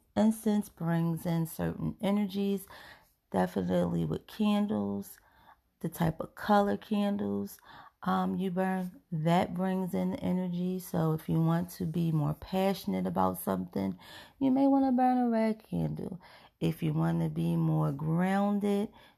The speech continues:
you may wanna burn a green candle. If you want peace and serenity, you know, try a white candle. So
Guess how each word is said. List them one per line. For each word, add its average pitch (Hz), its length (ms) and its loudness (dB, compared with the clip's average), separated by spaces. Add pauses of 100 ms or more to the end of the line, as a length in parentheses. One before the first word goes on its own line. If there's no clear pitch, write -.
(160)
you 247 100 2
may 254 160 4
wanna 240 220 4
burn 226 300 4
a 220 60 4
green 220 500 4
candle. 151 480 0
If - 120 -12
you 160 100 -6
want - 320 -8
peace 202 520 -4
and 156 140 -4
serenity, 208 800 -2 (500)
you 220 160 4
know, 208 420 2
try 202 260 2
a 202 120 0
white 160 340 -2
candle. 170 640 -4 (500)
So 170 640 -2